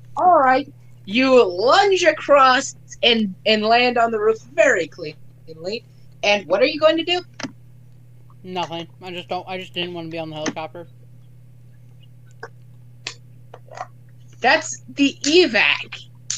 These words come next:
Speaker 2: Exactly.
Speaker 1: As in the helicopter that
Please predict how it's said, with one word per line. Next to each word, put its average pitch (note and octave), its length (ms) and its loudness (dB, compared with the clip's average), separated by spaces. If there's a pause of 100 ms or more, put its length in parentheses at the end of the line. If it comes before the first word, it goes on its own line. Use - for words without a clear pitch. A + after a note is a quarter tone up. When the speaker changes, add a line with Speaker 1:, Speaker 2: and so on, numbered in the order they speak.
(1400)
Speaker 2:
Exactly. F3 500 -8 (4000)
Speaker 1:
As F3 240 0
in F3+ 160 0
the F3 80 0
helicopter F3+ 760 -2
that D#3 280 -4